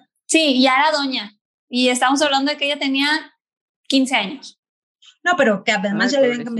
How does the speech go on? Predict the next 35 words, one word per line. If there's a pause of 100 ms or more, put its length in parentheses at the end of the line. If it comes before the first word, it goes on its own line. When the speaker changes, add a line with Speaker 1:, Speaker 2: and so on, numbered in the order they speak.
Speaker 2:
cambiado
su
nombre,
o
sea, (960)
qué
triste. (760)
Speaker 3:
Y
su
Speaker 1:
Miles (100)
de (100)
Speaker 3:
religión
la,
Speaker 1:
veces.
Speaker 3:
le
quitaron
todo. (1000)
Speaker 2:
Ey,
Marina. (840)
Speaker 1:
Ey,
Marina,
hostia,
pero
que
no
le
entiendo
a
este
tío. (360)
Speaker 3:
No
podían
decir
su
nombre.